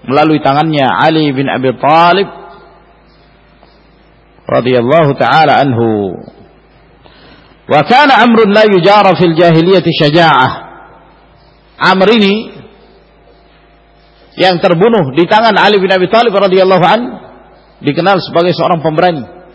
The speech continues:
Bahkan di zaman jahiliyah tidak ada yang menyamai keberanian Amr bin Abdul Wud ini. Makanya dia sampai menantang perang tanding.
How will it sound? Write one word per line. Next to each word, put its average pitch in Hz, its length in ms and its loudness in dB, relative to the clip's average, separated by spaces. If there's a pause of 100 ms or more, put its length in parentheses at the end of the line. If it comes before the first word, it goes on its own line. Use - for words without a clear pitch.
(1120)
Bahkan 147 320 -2
di 139 160 -2
zaman 202 240 -2
jahiliyah 170 520 0 (1000)
tidak 180 400 0
ada 165 500 0 (460)
yang 175 320 0
menyamai 175 720 0
keberanian 196 840 0
Amr 151 320 -2
bin 127 80 -10
Abdul 139 240 -2
Wud 143 160 0
ini. 107 200 -8 (2000)
Makanya 120 260 -4
dia 147 160 -2
sampai 170 300 -2
menantang 170 720 -4
perang 170 240 -2
tanding. 165 320 -2